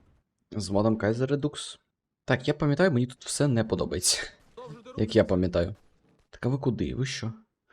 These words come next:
А, ви маєте тут перекрити. Давайте ось так. Окрім вас, ви просто тут встаньте. Я пам'ятаю, що мене тут все дратувало. Дуже сильно дратувало.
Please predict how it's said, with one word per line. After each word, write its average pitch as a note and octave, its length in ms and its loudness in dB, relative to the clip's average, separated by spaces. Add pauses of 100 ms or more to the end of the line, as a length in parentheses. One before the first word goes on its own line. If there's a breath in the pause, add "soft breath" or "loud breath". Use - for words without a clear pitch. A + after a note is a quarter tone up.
(260 loud breath)
А, A2 120 -2
ви G#2 100 -2
маєте A#2+ 260 -2
тут A2 180 -6
перекрити. F#2+ 480 -4 (640 soft breath)
Давайте G#2+ 240 -2
ось - 260 -6
так. - 460 -4 (300)
Окрім G2 400 -2
вас, D#2+ 400 -4
ви F#2+ 160 -6
просто - 320 -6
тут - 160 -6
встаньте. - 420 -8 (440 loud breath)
Я D#3 100 2
пам'ятаю, E3 340 2
що C#3+ 340 4
мене B2+ 340 2
тут C#3 160 -2
все - 240 0
дратувало. G2+ 520 0 (180)
Дуже G2 160 -4
сильно G2+ 240 -2
дратувало. C3 520 -2